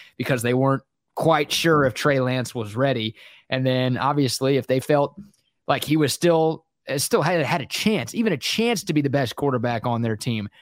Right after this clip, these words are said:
they're not trading him for a fourth round pick. Like, they're gonna run a legit quarterback competition between he and Brock Purdy. Hell, they might go into the season with both of those guys playing a little bit.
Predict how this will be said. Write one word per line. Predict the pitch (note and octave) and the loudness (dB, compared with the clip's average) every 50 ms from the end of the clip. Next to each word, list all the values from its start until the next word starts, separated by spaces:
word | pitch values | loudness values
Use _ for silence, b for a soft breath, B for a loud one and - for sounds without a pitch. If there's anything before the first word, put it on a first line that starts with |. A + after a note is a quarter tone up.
| b b b | b b b
they're | - D3+ D#3 | -2 -2 0
not | D3 C3 A#2 - | 0 -2 -4 -4
trading | - C#3+ C#3 C3 B2 A#2 | -2 -2 0 0 -2 -4
him | A#2 A2 | -6 -6
for | G2 - A2+ G2 | -6 -6 -6 -6
a | F2 | -6
fourth | - - C#3+ B2+ A#2 G#2 - | -6 -4 -4 -2 -2 -2 -4
round | A#2+ A2 G2+ G2 G2+ - | -4 -4 -4 -4 -6 -6
pick. | - A#2 F#2+ F2 - - - | -6 -6 -6 -6 -8 -8 -6
Like, | G#2+ G#2 G#2 G2+ - b b b b b b | -6 -6 -6 -8 -12 b b b b b b
they're | - D#3 | -2 0
gonna | D#3 D3+ D3+ | 2 2 2
run | D3+ D#3 D#3 D3+ | 2 2 2 2
a | D3 | 2
legit | D3 D3 C#3 A#2 D3 D#3+ D#3+ - | 2 2 2 2 0 0 0 2
quarterback | - D#3 D3+ D3+ D3+ D3 C#3+ C#3 | 2 2 2 4 2 2 0 0
competition | - D3+ C#3+ C#3+ C3 C#3 B2 - D3 C3+ C3 - - C#3+ C3 | -2 -2 -2 0 -2 -4 -2 0 0 0 0 0 -2 -2 -2
between | B2+ A2 - C#3 C3+ B2+ | -2 -4 -4 -4 -2 -2
he | A#2+ B2+ C#3+ | -2 0 0
and | C#3 C3 B2 | 0 0 0
Brock | C3+ C3 B2+ B2 - | 0 0 0 -2 -2
Purdy. | - - C#3 C#3 C3 C3 B2 B2 B B B B | -2 0 0 2 2 0 0 -2 B B B B
Hell, | - F#3 | 0 2
they | E3 E3 | 2 2
might | F3 F3+ F3 D3+ | 2 0 2 2
go | D#3+ E3 | 2 2
into | E3 D#3+ | 2 0
the | C#3+ C#3+ | 0 -2
season | - - E3+ E3+ C#3+ C#3 C#3+ | -2 0 0 0 0 0 0
with | C3+ A#2+ | -2 0
both | C3+ D3 C#3+ - C#3 | 0 -2 -2 -2 -2
of | C3+ | -2
those | C#3 C3+ B2+ | -2 -2 0
guys | A2+ C3 B2 A2 | -2 -4 -4 -6
playing | - - - D#3 E3 E3 C3+ G#2 G#2 - - | -8 -6 -2 0 0 0 0 -2 -6 -10 -8
a | - A#2 | -6 -4
little | A2+ A2+ A2 G#2+ A2 G2+ | -4 -4 -2 -4 -4 -4
bit. | - - A2 G2 G2+ - | -4 -4 -4 -4 -4 -8